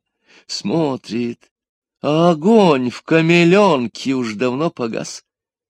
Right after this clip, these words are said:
Пришла в избу, да и говорит тётке: "Поди в баню, уж всё готово".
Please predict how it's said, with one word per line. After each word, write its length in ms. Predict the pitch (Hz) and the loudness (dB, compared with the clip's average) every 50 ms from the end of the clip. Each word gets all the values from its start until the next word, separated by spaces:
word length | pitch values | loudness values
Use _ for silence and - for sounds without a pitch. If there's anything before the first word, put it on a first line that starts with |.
| _ _ _ _ _ _ _ _ | _ _ _ _ _ _ _ _
Пришла 460 | - 95 95 - - 95 90 85 82 | -2 -2 -2 -2 -2 -2 -2 -2 0
в 140 | 78 82 101 | -2 -2 -4
избу, 200 | 101 85 73 69 | -4 -6 -10 -6
да 80 | 80 | -6
и 60 | 80 | -6
говорит 300 | 73 76 80 80 85 - | -4 -4 -4 -4 -4 -6
тётке: 340 | - - 90 - - - - _ _ _ _ _ _ _ _ _ _ _ _ | -8 -10 -12 -12 -12 -20 -20 _ _ _ _ _ _ _ _ _ _ _ _
"Поди 300 | 160 165 175 160 175 170 | 0 0 2 4 4 2
в 100 | 160 147 | 4 4
баню, 300 | 156 165 160 156 151 143 | 2 2 2 4 2 0
уж 140 | 131 - - | 0 -2 -8
всё 360 | - - 160 156 139 113 - _ | -4 0 2 2 2 2 0 _
готово". 500 | - 123 123 - 127 120 117 113 113 | -2 0 2 4 4 4 4 2 0